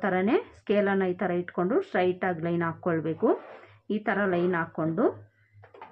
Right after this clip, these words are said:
ಇಲ್ಲಿಂದ ಸ್ವಲ್ಪ ನೀವು ರೌಂಡ್ ತಗೊಂಡು ಇದಕ್ಕೆ ಈ ಥರ ಜಾಯಿಂಟ್ ಮಾಡ್ಕೊಳ್ಬೇಕಾಗುತ್ತೆ. ಬ್ರಾಡ್ ಬೇಕು ಅನ್ನೋರು ಈ ಥರ ಮಾರ್ಕ್ ಮಾಡ್ಕೊಳ್ಳಿ. ಈ ಲೆಂತನ್ನು ಇಷ್ಟೇ ಇಟ್ಕೊಳ್ಬೇಕು ಅಂತ ಏನೂ ಇಲ್ಲ ಫ್ರೆಂಡ್ಸ್, ಸ್ವಲ್ಪ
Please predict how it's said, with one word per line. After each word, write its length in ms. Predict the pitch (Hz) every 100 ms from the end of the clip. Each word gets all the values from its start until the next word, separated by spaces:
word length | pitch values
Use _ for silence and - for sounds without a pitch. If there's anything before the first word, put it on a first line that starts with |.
| - - - _ - - _ _ - - 214
ಇಲ್ಲಿಂದ 580 | 240 240 202 233 214 277 -
ಸ್ವಲ್ಪ 380 | 208 240 240 254 220
ನೀವು 220 | 190 196 381 254
ರೌಂಡ್ 280 | 196 220 220
ತಗೊಂಡು 340 | 196 180 180 247 220
ಇದಕ್ಕೆ 280 | 180 180 302 440 202
ಈ 40 | -
ಥರ 120 | 175 277 254
ಜಾಯಿಂಟ್ 320 | 190 170 175 165
ಮಾಡ್ಕೊಳ್ಬೇಕಾಗುತ್ತೆ. 920 | 160 160 165 165 156 165 156 160 214 392 - _ _ _ _ _ _ _ _ _ _ _ _ _ _ _ _ _ - - - 170
ಬ್ರಾಡ್ 280 | 208 226 226
ಬೇಕು 240 | 214 214 202
ಅನ್ನೋರು 320 | 190 190 185 285 392 220
ಈ 20 | 214
ಥರ 100 | 208 196
ಮಾರ್ಕ್ 240 | 180 175 - 180
ಮಾಡ್ಕೊಳ್ಳಿ. 420 | 160 160 165 214 453 - _ _ _ _ _ -
ಈ 40 | 240 247
ಲೆಂತನ್ನು 440 | 233 240 254 254 220
ಇಷ್ಟೇ 220 | - 277 247
ಇಟ್ಕೊಳ್ಬೇಕು 520 | 247 - 208 196 196 196
ಅಂತ 140 | 185 220 294 190
ಏನೂ 120 | 196 180
ಇಲ್ಲ 120 | 180 180
ಫ್ರೆಂಡ್ಸ್, 260 | 233 370 - -
ಸ್ವಲ್ಪ 260 | - 202